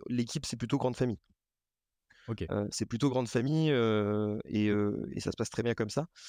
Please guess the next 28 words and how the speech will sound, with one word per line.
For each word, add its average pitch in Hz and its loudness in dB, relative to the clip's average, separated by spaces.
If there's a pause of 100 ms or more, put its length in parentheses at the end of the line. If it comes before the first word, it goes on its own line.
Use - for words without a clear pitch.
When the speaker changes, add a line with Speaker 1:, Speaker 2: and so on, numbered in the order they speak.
(220)
Speaker 1:
Mais 110 2
je 110 2
Speaker 2:
Mmh 113 0
Speaker 1:
pense 120 2
Speaker 2:
mh. - -8
Speaker 1:
que 113 2
ça - -4
ne 117 2
se 117 -2
serait 117 0
pas 120 2
bien 120 2
passé 143 2
il 156 0
y 123 2
a 113 2
quatre 113 -2
ans 147 0
quand 139 0
j'ai 113 2
démarré, 113 2
quand 113 0
j'ai 110 -2
démarré 110 2
chez 113 -2
Technology 117 0
and 113 0
Strategy. 120 -4